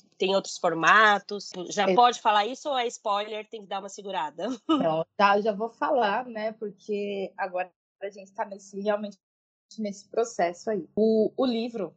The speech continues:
Speaker 2: né, acho que é, é muito importante a gente lembrar que eu tenho muitos seguidores, né? Ou, é, seguidores da vida real, eu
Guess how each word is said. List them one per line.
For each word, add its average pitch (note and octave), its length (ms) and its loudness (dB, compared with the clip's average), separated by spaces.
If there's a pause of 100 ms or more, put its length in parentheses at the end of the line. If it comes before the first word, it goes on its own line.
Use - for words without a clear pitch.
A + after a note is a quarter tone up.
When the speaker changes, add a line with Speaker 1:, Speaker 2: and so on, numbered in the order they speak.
(140)
Speaker 2:
né, E3 100 -10
acho E3+ 180 -10
que F#3+ 80 -8
é, F#3+ 140 -4
é G#3 60 -2
muito G#3 240 -2
importante A3 400 2 (120)
a G#3+ 40 -4
gente G3 300 -6
lembrar F3+ 540 -2
que G3 540 0
eu G#3 140 4
tenho A#3 300 4
muitos C4+ 800 0
seguidores, A#3 720 0
né? F#3+ 320 -8 (140)
Ou, A#3 340 2
é, A3+ 160 2
seguidores B3 560 0
da B3+ 140 2
vida A#3 220 -2
real, F#3 380 0
eu F3+ 100 -12